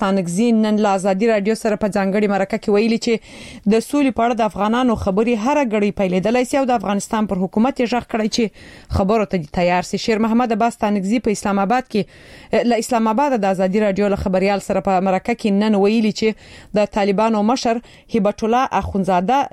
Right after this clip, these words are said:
له حکومت سره د مذاکرې لپاره شل کسیزه پلاوی ټاکلی چې ستانکزی به یې مشر وي.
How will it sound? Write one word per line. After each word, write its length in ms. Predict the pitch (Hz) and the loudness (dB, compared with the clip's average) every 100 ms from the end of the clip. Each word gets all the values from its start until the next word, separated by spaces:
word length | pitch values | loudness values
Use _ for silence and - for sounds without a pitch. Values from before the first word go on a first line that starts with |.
| 185 202 | -2 0
له 200 | 190 190 | 0 0
حکومت 500 | 208 - 240 285 - | -4 0 0 0 0
سره 160 | 240 214 | 0 0
د 120 | 202 | 0
مذاکرې 520 | 180 185 - 233 269 220 | 0 -2 0 0 0 0
لپاره 680 | 214 214 247 - - - - | 0 0 -2 -6 -20 -10 -2
شل 200 | 214 - 196 | -2 -2 -4
کسیزه 420 | - 269 214 - | 0 0 0 0
پلاوی 420 | 262 294 262 220 | 0 2 0 -2
ټاکلی 360 | 196 - 233 240 - | -4 -2 0 0 -2
چې 180 | 226 - | -6 -2
ستانکزی 540 | 180 170 160 180 262 | 0 0 0 0 0
به 220 | 185 185 | 2 0
یې 160 | 196 190 | 2 0
مشر 340 | - 180 160 | -2 -4 -2
وي. 140 | 175 | -4